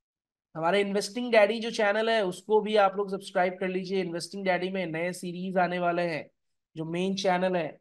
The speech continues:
उसको भी सब्सक्राइब करिए। साथ ही साथ ये नया चैनल, जहाँ पे पोस्ट मार्केट एनालिसिस के वीडियोज जा रहे हैं, वो भी आप,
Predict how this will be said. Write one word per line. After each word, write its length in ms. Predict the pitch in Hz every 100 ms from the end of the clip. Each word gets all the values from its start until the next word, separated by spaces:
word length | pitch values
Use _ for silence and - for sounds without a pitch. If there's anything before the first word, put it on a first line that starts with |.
| _
उसको 280 | 160 156 190
भी 100 | 196
सब्सक्राइब 460 | 185 190 185 180 185
करिए। 200 | 180 208
साथ 220 | 196 175
ही 60 | 185
साथ 220 | 190 185
ये 60 |
नया 220 | 185 175 175
चैनल, 280 | 175 170
जहाँ 220 | 185 175 165
पे 80 |
पोस्ट 340 | 180 185 190 190
मार्केट 220 | 180 180
एनालिसिस 420 | 170 165 170 165
के 100 | 165
वीडियोज 380 | 165 156 165 160
जा 180 | 156 139
रहे 140 | 151
हैं, 120 | 190 - _ _ _
वो 180 | 156 160
भी 140 | 156 170
आप, 360 | 160 180 -